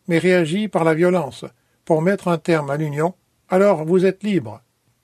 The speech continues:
Puis quelqu'un dira, « Mais si je le fais, alors il n'est pas sauvé, et qui l'atteindra ? » Et savez-vous quoi ? Alors il dit au verset seize, « Car que sais-tu, femme, si tu sauveras ton mari ? Ou que sais-tu, mari,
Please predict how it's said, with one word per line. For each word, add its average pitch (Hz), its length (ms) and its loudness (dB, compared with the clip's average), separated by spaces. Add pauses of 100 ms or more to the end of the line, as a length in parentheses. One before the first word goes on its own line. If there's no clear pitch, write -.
(160)
Puis 202 240 -2
quelqu'un 180 340 0
dira, « 123 380 -2 (500)
Mais 175 100 2
si 220 200 -2
je 190 80 2
le 170 140 2
fais, - 340 -8 (320)
alors 196 260 2
il 185 80 2
n'est 170 100 0
pas 156 200 -2
sauvé, 180 420 -2 (380)
et 175 100 -2
qui 202 140 -2
l'atteindra ? » 170 580 0 (460)
Et 180 100 2
savez-vous 190 460 2
quoi ? 196 300 0 (640)
Alors 190 340 2
il 180 120 0
dit 214 140 0
au 196 80 4
verset 170 340 0
seize, « 110 520 -4 (560)
Car 139 420 0 (180)
que 226 120 -2
sais-tu, 185 320 0
femme, 120 440 -2 (260)
si 214 160 -4
tu 208 140 -2
sauveras 175 380 2
ton 180 160 0
mari ? 147 380 -2 (600)
Ou 208 100 -2
que 208 140 0
sais-tu, 208 400 -2
mari, 139 380 -2